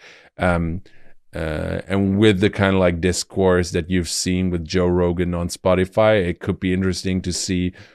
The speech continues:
for example, uh, an audio video feature in, in Twitter and that becoming a new kind of, like, platform for podcasts and videos and, and create that new kind of space, uh, that merges that social media aspect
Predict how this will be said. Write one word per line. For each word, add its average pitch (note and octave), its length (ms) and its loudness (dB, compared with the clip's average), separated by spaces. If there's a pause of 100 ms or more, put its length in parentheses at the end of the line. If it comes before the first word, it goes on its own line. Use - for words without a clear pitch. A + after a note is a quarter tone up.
(120)
for F#2+ 100 2
example, F#2 440 2
uh, F2 520 2
an F#2 140 -4
audio F#2 400 2
video F#2+ 360 0
feature B2 480 -4
in, E2+ 380 -6
in F2+ 180 -6
Twitter G2 440 2
and F2+ 240 -2
that F2 160 0
becoming F2 480 -4
a F2 80 -4
new F2+ 640 0
kind F2+ 320 -2
of, E2+ 100 -8
like, E2+ 200 -8 (400)
platform F2+ 840 0 (320)
for G2 380 2
podcasts E2+ 880 0
and F2 200 -10
videos E2+ 560 -6
and, E2 220 -12
and F2+ 160 -10
create F#2 420 -2
that F2+ 220 -2
new F#2 540 2
kind F2 340 -2
of E2+ 80 -4
space, F2+ 720 0 (400)
uh, F2+ 260 0
that F#2 240 0
merges F#2+ 400 2
that F2+ 180 0
social F#2 440 -2
media F#2 340 0
aspect G#2+ 720 0